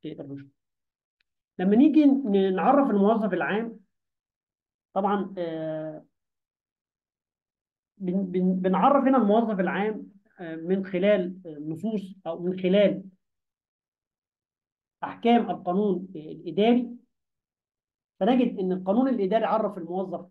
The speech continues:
آه، العام بأنه كل شخص يعهد إليه على وجه قانوني بأداء عمل في صورة من الاعتياد والانتظام في مرفق عام تديره الدولة،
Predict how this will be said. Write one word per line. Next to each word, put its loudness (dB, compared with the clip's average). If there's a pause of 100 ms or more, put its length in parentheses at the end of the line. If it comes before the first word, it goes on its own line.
آه، -10
العام -2
بأنه -2
كل 2
شخص 0 (680)
يعهد 2
إليه 0
على -4
وجه 2
قانوني -2 (400)
بأداء 0
عمل 4
في -6
صورة -4
من -4
الاعتياد -2
والانتظام 0
في 2
مرفق 2
عام 0
تديره 0 (520)
الدولة، 2